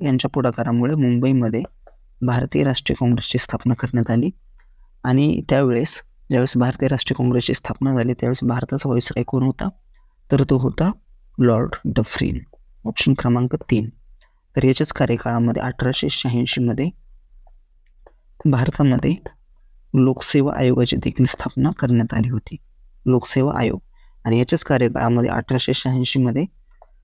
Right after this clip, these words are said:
तिसरे इंग्रज ब्रह्मदेश युद्ध देखील या ठिकाणी झाले होते. तर बघा, जो लॉर्ड कॅनिंग होता, तर हा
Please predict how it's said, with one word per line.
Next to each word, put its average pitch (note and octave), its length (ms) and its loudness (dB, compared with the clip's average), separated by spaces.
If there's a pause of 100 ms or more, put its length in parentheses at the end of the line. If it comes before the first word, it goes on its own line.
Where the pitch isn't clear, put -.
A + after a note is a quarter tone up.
(240)
तिसरे D3 420 2 (1040)
इंग्रज C3 520 2 (500)
ब्रह्मदेश A#2+ 680 2
युद्ध A#2+ 260 0
देखील B2 280 2
या B2 80 2
ठिकाणी B2 380 -2
झाले C3+ 240 0
होते. G#2+ 280 -6 (840)
तर C#3 80 2
बघा, C#3+ 180 4
जो C#3+ 180 2
लॉर्ड C3+ 400 4
कॅनिंग B2 320 4
होता, A#2+ 280 -4 (760)
तर C#3+ 80 0
हा D3 140 -2